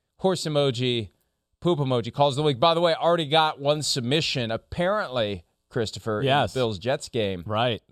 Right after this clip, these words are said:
Speaker 1: on Sunday, there was an uncalled incident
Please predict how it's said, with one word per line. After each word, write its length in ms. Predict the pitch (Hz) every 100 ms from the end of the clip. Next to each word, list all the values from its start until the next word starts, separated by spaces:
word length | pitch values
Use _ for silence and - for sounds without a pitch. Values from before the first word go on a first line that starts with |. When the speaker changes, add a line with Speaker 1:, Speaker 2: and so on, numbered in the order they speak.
| _
Speaker 1:
on 440 | 101 101 101 92 80 _
Sunday, 460 | - 147 147 123 101 _ _ -
there 200 | 143 147
was 200 | 147 139
an 140 | 139 -
uncalled 680 | 160 185 - 165 160 160 151
incident 640 | 165 175 - 160 131 127